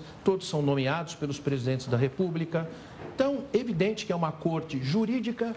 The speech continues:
política. Então, ela vai fazendo esta dosagem. Isso traz um desconforto muito grande, especialmente esse tema que nós estamos tratando.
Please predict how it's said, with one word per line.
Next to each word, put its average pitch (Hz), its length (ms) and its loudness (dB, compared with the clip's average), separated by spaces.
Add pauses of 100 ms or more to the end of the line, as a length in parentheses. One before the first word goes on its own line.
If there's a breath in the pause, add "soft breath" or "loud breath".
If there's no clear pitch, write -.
(100)
política. 170 640 0 (200 loud breath)
Então, 185 140 2
ela 214 160 2
vai 190 240 0
fazendo 180 480 0
esta 180 240 0
dosagem. 139 600 0 (500 loud breath)
Isso 254 320 2
traz 226 340 0
um 214 60 4
desconforto 190 720 0
muito 175 240 -2
grande, 139 420 0 (240 loud breath)
especialmente 254 1120 0 (160)
esse 226 280 0
tema 233 300 2
que 190 120 -6
nós 160 140 0
estamos 147 200 0
tratando. 123 420 2